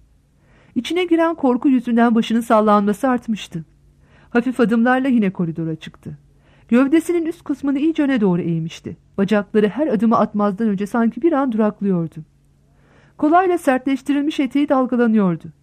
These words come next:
Kayarcasına gitse hedefine daha sessiz yaklaşabilecekti. Ama bunu artık çok sıradan bir yürüyüş biçimi buluyordu. İçinde bulunduğu anın önemi tören adımlarını andıran adımlarla yürümesini gerektiriyordu. Odanın kapısı açıktı.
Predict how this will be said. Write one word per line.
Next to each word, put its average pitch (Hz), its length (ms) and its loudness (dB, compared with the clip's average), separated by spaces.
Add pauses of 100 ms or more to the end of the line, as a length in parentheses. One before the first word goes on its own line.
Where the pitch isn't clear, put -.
(100)
Kayarcasına 196 680 0
gitse 170 300 -2
hedefine 220 400 0
daha 254 180 4
sessiz 190 400 -2
yaklaşabilecekti. 170 1000 -6 (440)
Ama 339 260 0
bunu 359 260 -2
artık 311 300 -2
çok 370 200 -4
sıradan 320 420 -2
bir 311 180 0
yürüyüş 277 300 2
biçimi 185 300 -2
buluyordu. 165 460 -4 (840)
İçinde 330 420 0
bulunduğu 302 420 2
anın 262 320 2
önemi 196 380 2
tören 254 300 2
adımlarını 233 500 2
andıran 226 300 2
adımlarla 226 500 2
yürümesini 170 540 -2
gerektiriyordu. 160 760 -6 (340)
Odanın 220 320 2
kapısı 190 360 -6
açıktı. 190 540 -8